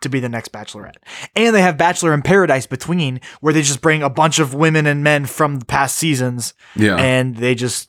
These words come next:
Speaker 1: you know, make out on beaches and stuff.
Speaker 2: It's like, uh,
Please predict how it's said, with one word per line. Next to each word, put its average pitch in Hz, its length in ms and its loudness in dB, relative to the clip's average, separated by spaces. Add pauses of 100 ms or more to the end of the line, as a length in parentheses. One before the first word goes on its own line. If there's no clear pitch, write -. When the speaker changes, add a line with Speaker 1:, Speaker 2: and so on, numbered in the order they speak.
Speaker 1:
you 123 160 -8
know, 110 160 -6 (480)
make 120 240 -2
out 120 160 2
on 113 120 -4
beaches 95 360 -6
and 98 100 -14
stuff. - 340 -16 (280)
Speaker 2:
It's 127 180 0
like, 156 460 2
uh, 107 540 2